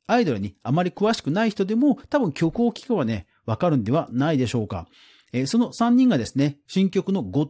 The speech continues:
ドアイのリリース、五月十二日に合わせて様々な番組で、えー、登場するということなんですね。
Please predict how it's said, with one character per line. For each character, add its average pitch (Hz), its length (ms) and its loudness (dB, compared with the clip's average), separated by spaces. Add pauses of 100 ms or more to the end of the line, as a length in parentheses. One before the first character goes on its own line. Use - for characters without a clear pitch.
ド - 160 -2
ア 226 100 2
イ 147 140 -2 (140)
の 220 220 0
リ 151 100 -2
リ 160 120 2
ー - 20 0
ス、 - 220 -4
五 156 120 0
月 165 240 -2
十 160 280 0
二 170 160 0
日 170 260 2
に - 180 -2
合 139 100 -2
わ 156 120 2
せ 147 140 -2
て 254 380 0 (200)
様 180 220 0
々 156 140 0
な - 160 -8
番 123 320 2
組 120 280 4
で、 208 340 0
え 95 80 -8
ー、 95 60 -8
登 127 160 2
場 131 80 2
す - 80 -8
る 135 80 -2
と - 280 -10
い 110 100 -4
う 107 40 -2
こ 110 120 -4
と 117 200 -4
な 98 140 -6
ん 92 40 -6
で 87 80 -10
す 110 120 -8
ね。 143 280 2